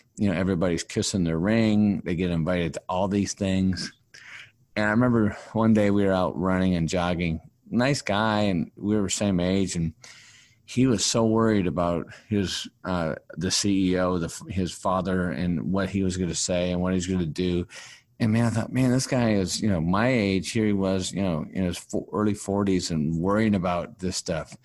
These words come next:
I'm thinking, "I am so <laughs> glad I, that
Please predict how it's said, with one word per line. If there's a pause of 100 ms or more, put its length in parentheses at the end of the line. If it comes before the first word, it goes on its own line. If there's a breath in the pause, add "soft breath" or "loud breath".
(380 loud breath)
I'm
thinking, (260)
"I
am
so
<laughs>
glad (120)
I, (360 loud breath)
that